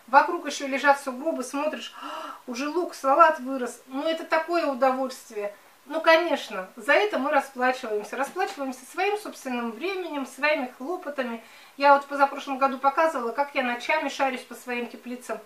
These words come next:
Высадишь пораньше, а у нас сибирский регион, передадут мороз два-три раза за ночь. Я прям будильник завожу в двенадцать, в два часа ночи, в четыре ночи. Я хожу туда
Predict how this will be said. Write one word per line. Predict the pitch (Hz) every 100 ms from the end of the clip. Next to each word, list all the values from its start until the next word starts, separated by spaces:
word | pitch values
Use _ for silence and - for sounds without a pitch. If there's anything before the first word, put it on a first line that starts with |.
| - - _
Высадишь | 233 339 415 381 254 -
пораньше, | 262 240 247 233 - 185 185 -
а | 247
у |
нас | 285 294 285
сибирский | 254 285 - 254
регион, | 247 233 285 302 294 - - _
передадут | 285 277 285 349 -
мороз | 277 262 247 214 -
два-три | 220 240 311 320 269
раза | 269 269 247
за | 277 294 294
ночь. | 240 - 247
Я | 233
прям | 254 247
будильник | 240 269 247 233
завожу | 226 240 240 269
в | 233
двенадцать, | 233 269 302 302 - 202
в | 208
два | 214 277
часа | 294 269 - 220
ночи, | 220 214
в | - -
четыре | - 269 254
ночи. | 233 - 415 - - - -
Я | 220 311
хожу | 311 277 294 302
туда | 254 214